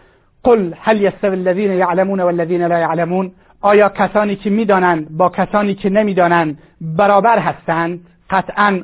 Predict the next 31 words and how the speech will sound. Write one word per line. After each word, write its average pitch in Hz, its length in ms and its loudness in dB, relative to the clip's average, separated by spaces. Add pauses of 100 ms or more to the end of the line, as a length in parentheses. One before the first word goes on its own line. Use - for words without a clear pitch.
اونهایی 185 400 0
که - 160 -8
می‌دونن 170 520 0 (220)
با 175 100 -2
اونهایی 165 280 -4
که 175 120 -10
نمی‌دونن 160 400 -4
برابر 147 320 -4
نیستند. 151 380 -10
در 160 100 -4
نتیجه، 175 240 -6
مسئلهٔ 170 500 -4
علم، 190 260 4 (460)
پیامبر 180 380 2
اکرم 185 400 0 (340)
صلی 190 120 2
الله 180 300 0
علیه 170 280 -2
و 175 40 0
آله 170 220 0
و 160 40 -4
سلم، 170 460 -2 (260)
اولین 196 440 0
آیاتی 208 480 4
که - 120 -10
برش 180 300 -2
نازل 170 280 -4
می‌شه 170 420 -2
آیات 170 640 -2 (340)
خواندن 190 600 0
هستند - 520 -16